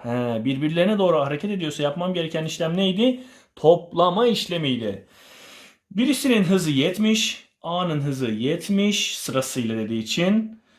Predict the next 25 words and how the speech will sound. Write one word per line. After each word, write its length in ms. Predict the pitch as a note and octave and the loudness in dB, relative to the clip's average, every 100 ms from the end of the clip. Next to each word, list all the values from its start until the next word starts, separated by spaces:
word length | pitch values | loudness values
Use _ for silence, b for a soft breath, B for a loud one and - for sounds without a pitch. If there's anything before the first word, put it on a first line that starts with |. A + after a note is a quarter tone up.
| B - | B -8
e, 240 | A#2+ A2+ | -6 -2
B'nin 340 | E3 A3+ A#3+ G3+ | 0 2 4 4
hızı 240 | G3 F3+ | 2 0
ise 680 | D#3+ - F#3 G#3 A3+ A#3 - _ _ _ _ D3 | -4 -2 0 2 0 -4 -12 _ _ _ _ -6
doksan 520 | C3 C3 - F#3+ A3 | -4 -4 -2 0 0
kilometreymiş. 1080 | G#3+ D3 A#2+ A2+ A2+ G#2+ G2 F#2+ - - _ _ _ _ - | 0 0 0 -2 -6 -8 -8 -10 -14 -18 _ _ _ _ -10
Özür 260 | D#3 D3 C#3 | -6 -4 -2
dilerim. 320 | C#3+ G#3 A3 B B | 0 0 -2 B B
Bu 180 | F3 G3+ | 2 4
aracın 300 | E3+ D3 D3 | 4 2 0
hızı 420 | D3 C3+ A#2+ - | -2 -2 -4 -6
altmış, 680 | C#3+ E3+ G3+ G#3+ A3 - - - | -6 -4 0 0 0 -4 -14 -10
şey 180 | C3 B2+ | -4 0
yetmiş, 520 | F3 F3+ A3 A3 - B B | 2 2 2 0 -6 B B
bu 80 | G3+ | 2
aracın 220 | F3+ D#3+ | 2 2
hızı 140 | F3+ G#3+ | -2 -2
doksan 320 | F#3 E3+ C#3 | -2 -2 -4
kilometreymiş. 580 | B2 A2 A2 A#2 A2+ F3+ | -6 -6 -8 -10 -6 0
Bana 160 | B3 | 2
neyi 200 | C4+ A#3 | 4 2
soruyor? 460 | - F3+ C#3+ C#3+ F#3+ B B - | 0 -2 0 -2 -4 B B -4
Üç 340 | A#3 C#4 - | 0 0 0
saat 560 | - - A3 G#3+ G#3+ A3 | -8 -4 -2 0 0 -2
sonra, 920 | - - A3 A3 G3 C3+ A#2+ D#3 | -10 0 2 4 4 4 2 -2